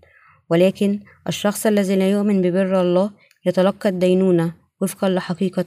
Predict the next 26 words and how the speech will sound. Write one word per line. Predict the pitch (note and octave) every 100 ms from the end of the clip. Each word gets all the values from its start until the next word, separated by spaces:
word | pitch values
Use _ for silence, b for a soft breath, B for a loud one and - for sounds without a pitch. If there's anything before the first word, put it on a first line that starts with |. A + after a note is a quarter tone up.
| -
كلام | F3 F3+ F3+
الله. | F3 E3+ C#3 - _ _ _ _ -
لذلك | E3+ F#3+ E3+ D#3 _ b b -
أرسل | F3 - G3+
الله | G#3 G3+ G#3+ G#3+ - B3
يسوع | F#3 F3+ G3+ F#3 E3
إلى | - F#3
العالم | F3 E3+ F#3 G3 A3+ - b b b
وجعله | F3 F3+ E3 F#3 G3+ G#3 G#3 -
حجر | - G#3 G#3
عثرة | F#3 G3+ - G3+
وصخرة | F#3 G3+ - F#3+ -
إهانة | F#3 F#3 D#3 C#3+ - b b b b -
لأولئك | F3 F3+ F3+ G3+
الذين | G#3+ G3 F#3 G3+ G3+
لا | G3 G3
يطيعون | F#3+ F#3 E3 F#3+ F#3
بر | E3+ F3 F3
الله. | E3 D#3+ C#3 _ _ _ _ _ -
هناك | F3 G3 A3
الكثير | - G3 - G#3+
من | G#3+ G3+
الناس | G3 F#3+ G3+ G3+ - -
الذين | F#3 F3 G3+
يطلبون | G3+ G3 - F#3 F#3 G3+
طواعية | G3 F#3 F3+ F3 F#3+ D3